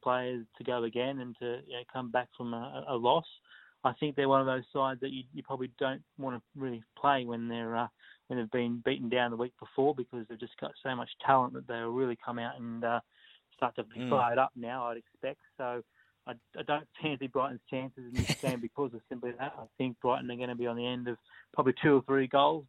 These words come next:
Speaker 1: by Haaland or, or Phil Foden, perhaps. Um, but, uh, yeah, it'll be an interesting game to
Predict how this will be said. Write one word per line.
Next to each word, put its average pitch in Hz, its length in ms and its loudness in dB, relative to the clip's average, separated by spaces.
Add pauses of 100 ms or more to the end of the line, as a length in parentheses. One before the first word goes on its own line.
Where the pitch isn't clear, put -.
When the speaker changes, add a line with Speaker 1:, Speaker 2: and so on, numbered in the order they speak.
Speaker 1:
by 135 160 -4
Haaland 139 560 -6
or, 120 220 -10
or 135 100 -10 (100)
Phil 139 240 -6
Foden, 143 300 0
perhaps. 139 380 -8 (520)
Um, 127 420 -6
but, 131 180 -2 (160)
uh, 135 200 -2
yeah, 143 220 0
it'll 117 120 -4
be 143 80 -8
an 156 60 -6
interesting 123 360 -8
game 120 300 -2
to 113 80 -6